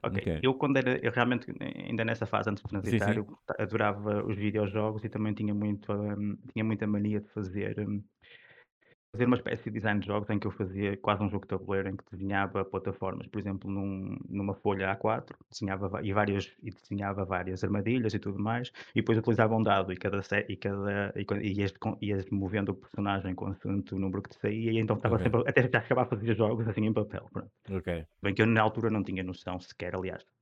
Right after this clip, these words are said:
Speaker 1: eh, durante, até à minha adolescência não tinha noção sequer que era possível fazer videojogos, que era possível viver de fazer videojogos propriamente em Portugal, e na realidade, pronto, <laughs> não tinha essa noção.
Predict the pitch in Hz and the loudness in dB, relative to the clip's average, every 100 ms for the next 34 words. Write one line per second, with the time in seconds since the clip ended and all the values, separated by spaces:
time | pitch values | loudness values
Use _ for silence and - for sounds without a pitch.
0 | _ 98 90 92 92 104 95 - _ _ | _ -8 -4 -4 -2 -2 -2 -6 _ _
1 | 120 - 92 95 98 98 104 104 104 90 | -10 -2 -2 0 -2 -4 -8 -8 -6 -2
2 | 101 98 98 98 - 92 - 92 - 95 | -4 -2 -4 -4 -4 -6 -4 -6 -4 -8
3 | - - 95 - 104 92 95 92 - - | -8 -6 -4 -4 -4 -2 -2 -2 -4 -6
4 | - - - - - 127 147 127 117 120 | -10 -2 0 4 4 8 10 10 10 8
5 | - 107 107 113 107 104 104 110 104 101 | 8 4 2 2 4 4 4 4 2 2
6 | 101 - - - 98 - - 65 - _ | 2 0 -2 -2 -4 -4 -8 -8 -8 _
7 | - - 92 98 95 101 95 - - - | -10 -6 0 0 0 -2 -2 -6 -10 -10
8 | _ - - - - 120 - - 135 139 | _ -18 -18 -8 -2 -2 0 6 10 10
9 | 135 135 127 120 123 113 101 | 10 8 6 6 4 2 -2